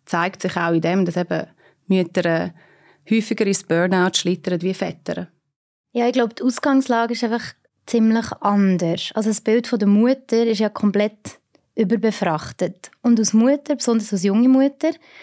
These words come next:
Speaker 2: das beobachte ich auch bei anderen Leuten, aber auch bei mir habe ich das beobachtet, bist du eigentlich permanent damit beschäftigt,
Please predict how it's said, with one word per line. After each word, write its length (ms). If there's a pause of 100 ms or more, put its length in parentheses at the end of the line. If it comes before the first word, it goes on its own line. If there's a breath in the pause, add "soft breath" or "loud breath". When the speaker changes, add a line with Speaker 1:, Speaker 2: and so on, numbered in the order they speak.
(400 loud breath)
Speaker 2:
das 140
beobachte 480
ich 140
auch 60
bei 120
anderen 320
Leuten, 160
aber 220
auch 100
bei 100
mir 280
habe 120
ich 60
das 140
beobachtet, 520
bist 160
du 60
eigentlich 220
permanent 720
damit 260
beschäftigt, 640